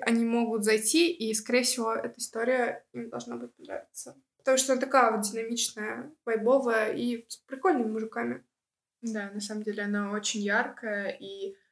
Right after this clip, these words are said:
Speaker 2: при ее прохождении испытываешь очень много эмоций, вот эти вот эмоциональные горочки.
Speaker 1: Очень
Speaker 2: Очень
Speaker 1: приятно
Speaker 2: крутая, да.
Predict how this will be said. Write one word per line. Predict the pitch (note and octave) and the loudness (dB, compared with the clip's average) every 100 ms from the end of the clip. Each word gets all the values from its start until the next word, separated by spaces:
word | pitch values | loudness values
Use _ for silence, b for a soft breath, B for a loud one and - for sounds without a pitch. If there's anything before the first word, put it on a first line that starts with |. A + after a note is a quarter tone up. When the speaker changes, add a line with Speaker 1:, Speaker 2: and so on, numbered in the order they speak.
| _ | _
Speaker 2:
при | - A3 | -6 -2
ее | G3+ | -2
прохождении | G3 - G3 G3 F#3+ F#3+ | -4 -10 -10 -10 -16 -16
испытываешь | - - - F#3 - - | -16 -16 -12 -6 -6 -2
очень | B3+ B3+ - | -2 0 -2
много | A3 G#3 G3+ G3+ | 0 0 0 -2
эмоций, | G3 G#3+ C4 C#4 C#4 C#4 - C4 B3+ C4+ | -2 -2 0 0 -2 -2 -2 -2 -4 -4
вот | A3+ G3+ | -4 -4
эти | G3 F#3+ | -4 -6
вот | F#3 F#3 | -8 -8
эмоциональные | F#3+ G3 G3+ G3+ G3 G3+ F#3+ | -10 -6 -2 -2 -2 -2 -6
горочки. | G3+ C4+ D4 C#4 C4 C4+ C4+ - - A#3 A3+ - _ _ _ _ _ _ _ _ _ _ _ _ _ | -2 4 6 8 6 4 2 -2 -4 -4 -4 -10 _ _ _ _ _ _ _ _ _ _ _ _ _
Speaker 1:
Очень | F4 B3 | -2 2
Speaker 2:
Очень | A#3+ | 4
Speaker 1:
приятно | C4 A#3+ A3+ A#3+ B3+ | 6 8 8 8 8
Speaker 2:
крутая, | C4 - D#4+ | 8 8 6
да. | D4 | 4